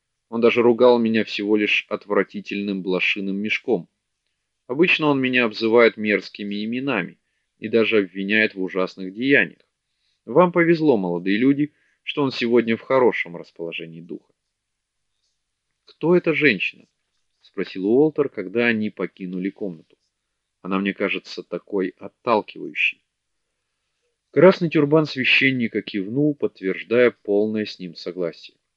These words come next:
О ней можно говорить только самое плохое.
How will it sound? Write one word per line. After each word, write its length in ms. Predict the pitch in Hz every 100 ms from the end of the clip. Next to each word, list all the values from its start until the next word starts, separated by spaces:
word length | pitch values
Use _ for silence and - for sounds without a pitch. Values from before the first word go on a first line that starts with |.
| _ _ _ _
О 100 | 135
ней 140 | 160
можно 320 | 156 147 135
говорить 500 | 127 127 131 131 -
только 360 | - 143 147 143
самое 500 | - - 104 95 95
плохое. 500 | - 90 _ 78 -